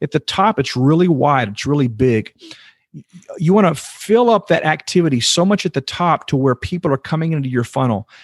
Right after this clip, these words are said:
And as they, as they flow down through that funnel, they're, they're purchasing, uh, you know, a twenty-nine dollar class, a forty-nine dollar class. Then they get up to those classes that are multi-days. It might be a hundred fifty or two hundred dollars,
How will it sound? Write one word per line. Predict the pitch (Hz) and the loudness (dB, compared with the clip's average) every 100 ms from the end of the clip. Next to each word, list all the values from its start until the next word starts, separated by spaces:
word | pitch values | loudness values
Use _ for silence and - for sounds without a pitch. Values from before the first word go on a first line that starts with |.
| - - | -16 -2
And | 143 | 0
as | 143 | 2
they, | 147 131 - 139 | 2 0 -2 -2
as | 135 | 2
they | 135 | 2
flow | 123 - 165 208 | 0 0 2 4
down | 190 190 170 | 2 2 2
through | 175 156 | 2 2
that | 143 - | 0 -2
funnel, | - 165 131 | -2 2 2
they're, | 120 127 - | 2 -2 -2
they're | 135 120 | 0 0
purchasing, | - - 175 175 160 - 135 120 120 _ - _ _ _ _ - | 0 -2 -2 -2 -4 -2 -2 -2 -6 _ -20 _ _ _ _ -2
uh, | 127 123 120 113 - _ _ _ | 0 2 2 0 -6 _ _ _
you | 151 | 0
know, | 143 139 | 2 2
a | 131 | -2
twenty-nine | - - 180 165 151 147 | -4 -2 2 2 2 2
dollar | 131 117 110 | 2 2 0
class, | - 120 98 - - | -2 -4 -4 -8 -8
a | 127 | -8
forty-nine | - - 165 156 139 123 117 | -8 -4 0 2 2 2 0
dollar | 113 113 104 | 0 0 0
class. | 110 - 110 - - - - - _ | -4 -8 -10 -8 -12 -14 -20 -20 _
Then | 135 | -2
they | 160 | 0
get | 170 | 2
up | 160 - | 0 -2
to | 160 | -2
those | 151 147 | 0 0
classes | - 147 135 131 | -2 -2 0 2
that | 131 | 2
are | 123 | 4
multi-days. | 127 135 139 117 127 127 123 | 2 2 0 0 2 2 0
It | 113 | -2
might | 123 123 | -2 0
be | |
a | 120 | 0
hundred | 113 131 | 2 2
fifty | 127 127 | 0 -2
or | 120 | -4
two | - 131 | -2 0
hundred | 120 | 2
dollars, | 113 113 107 - | 2 2 0 -2